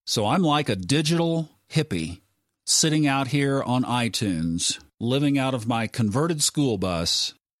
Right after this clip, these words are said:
talking about life's experiences, and now giving you the chance to really put that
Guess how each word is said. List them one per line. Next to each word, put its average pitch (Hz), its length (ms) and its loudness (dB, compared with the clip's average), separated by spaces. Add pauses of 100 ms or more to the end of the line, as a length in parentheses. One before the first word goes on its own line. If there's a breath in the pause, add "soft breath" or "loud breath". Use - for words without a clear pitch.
talking 147 400 -2
about 131 460 -2
life's 117 500 -2
experiences, 90 1300 0 (300)
and 95 180 -2
now 120 540 0 (300)
giving 117 320 2
you 175 180 4
the 202 120 0
chance 92 760 -2 (720)
to 123 100 -2
really 131 380 2
put 127 480 -2
that 117 540 -2